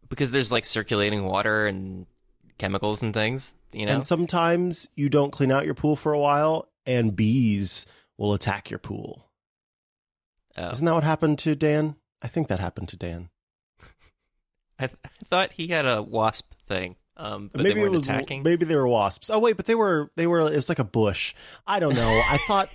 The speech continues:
Speaker 2: <laughs> I thought I remembered something about Dan and pools and bees, but, you know, everything in my mind, uh, tries to link Dan and bees together. So
Speaker 1: Yeah.
Speaker 2: that's probably what it is.
Speaker 1: He, uh, he just, just, uh,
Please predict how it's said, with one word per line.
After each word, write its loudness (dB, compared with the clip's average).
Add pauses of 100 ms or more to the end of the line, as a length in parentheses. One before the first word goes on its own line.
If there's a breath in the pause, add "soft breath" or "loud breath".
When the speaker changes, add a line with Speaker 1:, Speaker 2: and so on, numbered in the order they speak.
Speaker 2:
<laughs> -14
I 0
thought 0
I 6
remembered 4
something 0
about 0 (340 loud breath)
Dan 2
and 2
pools 2
and 4
bees, 2
but, 2 (160)
you 0
know, 4
everything 2
in 4
my 4
mind, 2
uh, 2 (220)
tries 0
to -2
link 0
Dan 2
and 0
bees 0
together. -2
So 0
Speaker 1:
Yeah. -2 (180)
Speaker 2:
that's -2
probably -2
what -2
it -8
is. -6 (180)
Speaker 1:
He, -8 (160)
uh, -2 (100)
he -16
just, -8
just, -4
uh, 0